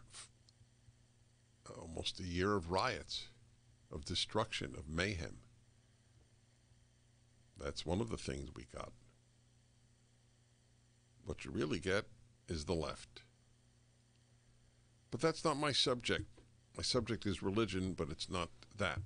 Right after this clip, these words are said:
My subject is you today.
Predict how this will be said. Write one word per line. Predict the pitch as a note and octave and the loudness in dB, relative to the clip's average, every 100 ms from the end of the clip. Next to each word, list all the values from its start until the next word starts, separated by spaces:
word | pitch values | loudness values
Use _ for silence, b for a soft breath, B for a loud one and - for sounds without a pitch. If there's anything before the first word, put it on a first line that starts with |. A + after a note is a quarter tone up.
| - - - | -8 -18 -8
My | G2+ | -2
subject | G2 D#3+ D3+ C#3+ B2+ - | 2 2 2 0 -2 -2
is | A2 F#2+ E2+ | -2 0 0
you | F2+ G#2 G2 - - - - - - - - - - - | 2 2 2 -2 -14 -18 -18 -20 -20 -20 -20 -20 -18 -6
today. | D2 C2 C#2+ D3+ | -2 2 2 0